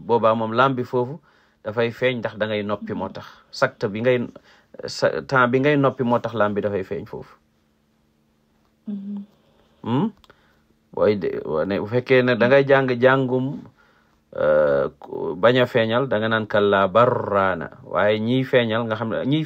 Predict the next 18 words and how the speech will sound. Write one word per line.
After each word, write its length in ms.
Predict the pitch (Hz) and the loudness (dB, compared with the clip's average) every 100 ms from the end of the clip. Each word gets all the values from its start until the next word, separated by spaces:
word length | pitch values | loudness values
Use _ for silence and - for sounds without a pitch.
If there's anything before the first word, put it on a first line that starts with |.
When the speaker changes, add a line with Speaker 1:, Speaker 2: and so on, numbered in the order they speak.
| 147 | -2
Speaker 1:
ñiy 160 | 135 147 | 0 2
noppi 380 | 143 123 - 92 _ _ _ _ _ _ _ _ _ _ _ _ | 2 2 -4 -14 _ _ _ _ _ _ _ _ _ _ _ _
dañuy 300 | 80 87 98 | -8 -2 -2
wax 120 | 107 - | -2 2
kalla 600 | 113 110 104 101 98 98 | 2 2 2 4 4 2
bal, 400 | 95 131 131 95 - _ _ _ _ _ | 4 4 4 -2 -10 _ _ _ _ _
noppi 340 | - 107 - 107 | -6 -6 -6 -8
tuuti 320 | - 120 110 | -8 -8 -8
ne 160 | 104 | -4
raana 480 | 95 98 107 104 95 | 0 2 2 0 0
ala 240 | 95 98 85 | 0 0 -2
qulubihim. 640 | 90 87 82 - - - | -4 -6 -8 -10 -14 -10
Foofu 240 | - 104 | -2 0
nag, 240 | 107 104 104 - - _ | 2 0 -2 -10 -20 _
foofu 280 | _ 110 110 - | _ -6 -4 -6
exception 480 | - 117 - 78 65 | -4 -4 -4 -6 -6
la. 80 | - - _ _ _ - | -10 -18 _ _ _ -12
Speaker 2:
Mhm. 240 | 208 208 | -10 -12